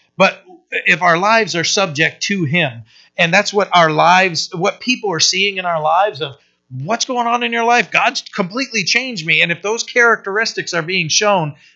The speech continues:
then we, if something's different. Yes, I'm a whole new creation in Christ. That, that, that our garments, what, what people see on the outside is Christ,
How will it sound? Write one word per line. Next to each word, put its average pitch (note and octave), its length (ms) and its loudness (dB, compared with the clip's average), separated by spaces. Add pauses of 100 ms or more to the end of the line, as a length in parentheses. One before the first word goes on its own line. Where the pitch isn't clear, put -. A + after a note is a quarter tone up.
then G#3 160 2
we, G#3+ 120 2
if E3 200 -4
something's B3+ 400 -6
different. G#3 400 0
Yes, G3+ 260 2
I'm E3+ 100 -6
a E3+ 80 -2
whole A3 200 0
new G#3 120 -4
creation F3+ 540 -2
in C#3 120 -4
Christ. C3+ 540 -2 (440)
That, E3+ 300 0
that, E3 220 -2
that F3 280 2
our G#3+ 340 6
garments, D#3+ 720 2
what, E3+ 240 -4
what E3+ 220 -4
people G3+ 340 -6
see G3+ 360 2
on D#3 120 0
the D3+ 140 -4
outside D#3 580 0
is D#3+ 160 0
Christ, - 640 -2